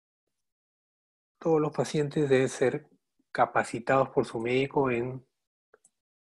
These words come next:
seis habilidades, exacto, para que ellos mismos, ojo, se puedan manejar el asma. A ver, vamos a leer acá hay un poco, ¿no? Este,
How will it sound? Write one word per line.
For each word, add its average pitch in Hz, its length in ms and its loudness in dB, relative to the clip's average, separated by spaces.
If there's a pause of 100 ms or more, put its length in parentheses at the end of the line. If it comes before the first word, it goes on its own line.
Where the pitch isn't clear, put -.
(720)
seis 131 460 0
habilidades, 107 800 0
exacto, - 800 -12
para 131 360 4
que 135 100 2
ellos 147 300 2
mismos, 147 480 2
ojo, - 720 -2 (300)
se 113 200 -8
puedan 131 340 -2
manejar 123 600 2
el 110 140 2
asma. 98 260 0 (2250)
A 117 120 2
ver, 107 120 2
vamos 120 280 2
a 120 80 4
leer 110 380 2 (1040)
acá 120 300 4
hay 110 160 2
un 104 140 -4
poco, 113 320 -2
¿no? 143 280 -6
Este, 113 600 -4